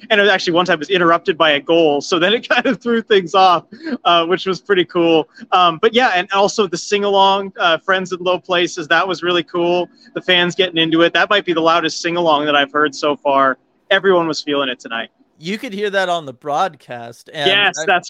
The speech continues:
Speaker 1: cool.
Speaker 2: And speaking of, like, everybody feeling it tonight, like, talk about the Macklemore thing, 'cause I, I think that,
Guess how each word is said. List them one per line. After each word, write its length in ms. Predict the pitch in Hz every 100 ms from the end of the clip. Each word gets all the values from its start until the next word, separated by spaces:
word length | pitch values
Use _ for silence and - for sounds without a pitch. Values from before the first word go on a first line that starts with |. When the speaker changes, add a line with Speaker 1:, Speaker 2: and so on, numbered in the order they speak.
| -
Speaker 1:
cool. 280 | 185 151 - - - _ -
Speaker 2:
And 240 | 170 143
speaking 400 | - 247 247 240
of, 80 | 160
like, 260 | 156 131
everybody 460 | - 160 151 156 135
feeling 360 | - 139 160 139
it 140 | 127
tonight, 380 | - 127 123 107
like, 240 | 131 127
talk 240 | - 196 285
about 180 | 247
the 80 | 233
Macklemore 500 | 202 202 - 185 156
thing, 160 | 135 131
'cause 160 | 156
I, 140 | 185 190
I 40 |
think 160 | 202 233
that, 160 | 262